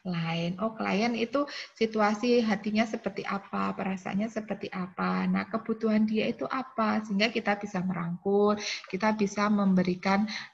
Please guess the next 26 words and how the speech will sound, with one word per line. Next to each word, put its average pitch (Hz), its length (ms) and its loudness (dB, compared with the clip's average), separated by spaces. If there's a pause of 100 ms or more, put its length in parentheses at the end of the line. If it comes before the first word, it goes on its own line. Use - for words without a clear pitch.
eh, 202 80 2
masukan, 190 880 4
membantu 185 720 2
mencari 196 400 0
solusi, 190 1040 -2
gitu - 320 -20
ya. 156 240 -2 (920)
Nah, 196 160 4 (400)
selain 262 400 2
itu, 226 480 2
itu 220 160 2
ada, 247 480 2 (240)
selain 214 640 2
emo-, 233 400 0
empati, 233 560 0
itu - 160 -4
ada 240 240 0
social 233 560 0
skill 277 320 0
atau 240 400 0
keterampilan 202 960 0
sosial. 185 720 -4
Apa 370 240 -4
itu? 220 400 -2
Yaitu 190 320 -2
kemampuan 196 720 0